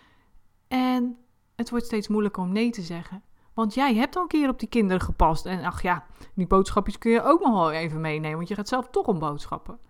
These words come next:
Weet je, dus het wordt steeds lastiger om nee te zeggen. Je gaat je schuldig voelen en je, je voelt je steeds bezwaarder en het wordt steeds moeilijker.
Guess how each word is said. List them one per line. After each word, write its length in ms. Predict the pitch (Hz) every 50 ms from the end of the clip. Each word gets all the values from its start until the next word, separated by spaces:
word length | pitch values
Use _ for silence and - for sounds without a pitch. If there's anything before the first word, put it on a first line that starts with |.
| - - _ _ _ _ _ -
Weet 200 | - 240 269 -
je, 120 | - 311
dus 300 | 240 262 254 240 - - - - - _ _ _ _ _ _ _ _ _ _ _ _
het 160 | _ 233 226 -
wordt 200 | 208 226 226 -
steeds 280 | - 214 196 196 -
lastiger 480 | - 190 202 208 - - 190 170 180 170
om 120 | 170 170
nee 200 | 175 185 190 196
te 100 | 190 190
zeggen. 300 | 165 - 147 156 - 175
Je 80 | 180 175
gaat 200 | - 180 170 -
je 60 | -
schuldig 560 | - - - - 190 190 190 190 175 - -
voelen 360 | - - 156 151 156 160 -
en 200 | - 185 175 165
je, 300 | 165 170 170 175 180 170
je 80 | 170 165
voelt 220 | - 196 190 -
je 60 | - -
steeds 320 | - - 208 202 196 -
bezwaarder 520 | 165 160 156 151 170 185 196 185 165 160
en 60 | 156 170
het 100 | 160 160
wordt 160 | 165 170 -
steeds 260 | - - 165 165 160
moeilijker. 480 | 175 208 233 233 190 - 156 - 165